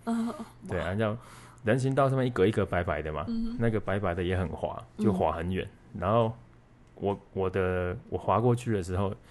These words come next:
Speaker 2: 前面那一排车都在等红灯，
Speaker 1: 嗯。
Speaker 2: 就看着我这样从人行道左边这样滑到右边去，这样，全部人都看着我这样，啊，啊，啊，
Speaker 1: <laughs> 你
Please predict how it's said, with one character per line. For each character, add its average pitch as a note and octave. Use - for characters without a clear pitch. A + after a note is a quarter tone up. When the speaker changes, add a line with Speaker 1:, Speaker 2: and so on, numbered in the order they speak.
Speaker 2:
前 G2+
面 A2+
那 A2+
一 -
排 F#2+
车 F#2
都 F#2+
在 F#2+
等 D#2+
红 D2+
灯， D2+
Speaker 1:
嗯。 G3
Speaker 2:
就 A2+
看 A2
着 F#2
我 D#2+
这 F#2
样 F#2
从 F2+
人 F2
行 F#2
道 F#2+
左 D2+
边 D#2+
这 F2
样 D#2
滑 D#2
到 D#2
右 D#2+
边 D2+
去， F#2+
这 -
样， -
全 G#2
部 A2
人 G#2
都 G#2
看 G2
着 E2
我 D2+
这 E2
样， E2+
啊， E2+
啊， E2+
啊， E2+
Speaker 1:
<laughs> -
你 C#4